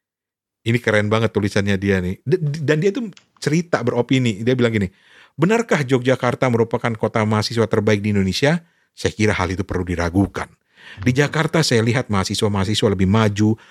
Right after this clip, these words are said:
perpustakaan-perpustakaan lebih penuh dan kegiatan penelitian di universitas lebih lancar. Demikian juga di bidang-bidang lain. Pohon-pohon lebih terpelihara dan taman-taman bunga lebih semarak.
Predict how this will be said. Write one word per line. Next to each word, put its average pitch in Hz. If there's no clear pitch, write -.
perpustakaan-perpustakaan 131
lebih 107
penuh 123
dan 113
kegiatan 101
penelitian 101
di 110
universitas 104
lebih 98
lancar. 110
Demikian 156
juga 143
di 165
bidang-bidang 110
lain. 90
Pohon-pohon 151
lebih 123
terpelihara 110
dan 113
taman-taman 101
bunga 107
lebih 92
semarak. 87